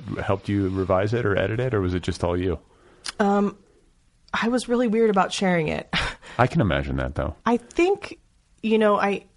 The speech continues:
Speaker 2: you get to a point in your work, I think, where other people's opinions just don't matter, which is not in, like, a mean way, but, like, if you're not, I think for me, I have to feel like I'm confident in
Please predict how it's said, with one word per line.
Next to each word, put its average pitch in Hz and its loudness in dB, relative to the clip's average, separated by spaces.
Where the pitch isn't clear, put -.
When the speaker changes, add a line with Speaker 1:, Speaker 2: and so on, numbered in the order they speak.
Speaker 2:
you 226 0
get 240 0
to 277 0
a 247 2
point - -2
in 190 2
your 165 2
work, 170 -4
I 160 -2
think, 165 -6
where 151 -2
other 170 2
people's 165 -2
opinions 156 -4
just - -12
don't 143 -2
matter, 151 -4
which 185 -4
is 190 -4
not 208 2
in, 185 0
like, 165 0
a 147 -2
mean 147 -2
way, 147 -8
but, - -4
like, 165 -2
if 175 -6
you're 202 0
not, 208 0
I 185 0
think 202 0
for 180 -2
me, 147 -2
I - -6
have 165 -4
to 175 -4
feel 160 -2
like 143 -4
I'm 151 -2
confident 147 -4
in 147 -6